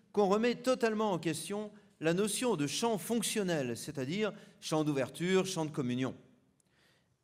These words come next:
Pourtant, c'est ce qui a été longtemps promu par la revue.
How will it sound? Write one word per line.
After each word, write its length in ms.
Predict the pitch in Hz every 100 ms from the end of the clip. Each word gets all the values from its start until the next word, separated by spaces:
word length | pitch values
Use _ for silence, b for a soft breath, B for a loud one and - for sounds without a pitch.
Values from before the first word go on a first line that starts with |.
| _ _ _ _ -
Pourtant, 520 | 127 190 202 208 - - -
c'est 180 | - 156
ce 80 | 156
qui 100 | 151
a 40 |
été 220 | 139 220
longtemps 680 | 160 143 220 214 262 269 - -
promu 380 | - 190 185 254
par 160 | 202 175
la 100 | 190
revue. 580 | 170 208 240 165 -